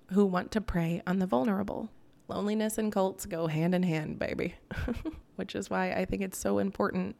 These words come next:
to remember that you are worthy of feeling connected, even on days when you just don't feel like it. Either way, I love you so frickin' much. I hope you have a wonderful rest of your day, and I'll talk to you tomorrow while you make your damn bed.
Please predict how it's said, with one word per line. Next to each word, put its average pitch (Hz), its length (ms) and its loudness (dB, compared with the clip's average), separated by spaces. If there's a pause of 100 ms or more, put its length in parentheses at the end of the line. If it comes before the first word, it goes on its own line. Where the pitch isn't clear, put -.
(120)
to - 100 -4
remember 190 800 2
that - 200 -4
you 202 400 2
are 196 300 2
worthy 190 520 0
of 190 120 -8
feeling 190 360 0
connected, 185 640 -4 (320)
even 208 320 -2
on 208 180 2
days 190 640 0
when 190 160 0
you 196 260 0
just - 420 -2 (320)
don't - 280 -6
feel 208 260 2
like 202 300 2
it. - 220 -4 (440)
Either 190 240 4
way, 175 240 4
I 202 200 4
love 190 180 4
you 190 100 2
so 185 180 2
frickin' 185 320 0
much. 170 380 0
I 190 60 0
hope 190 200 4
you 190 120 4
have 190 180 2
a 196 120 4
wonderful 214 600 0
rest 190 300 0
of 190 80 -2
your 190 120 2
day, 190 500 -2 (180)
and 190 240 0
I'll - 140 -2
talk 196 240 -2
to - 100 -4
you 196 60 0
tomorrow 185 640 0
while 185 200 0
you 190 140 2
make 185 240 -2
your 190 100 0
damn 185 280 0
bed. 190 340 -4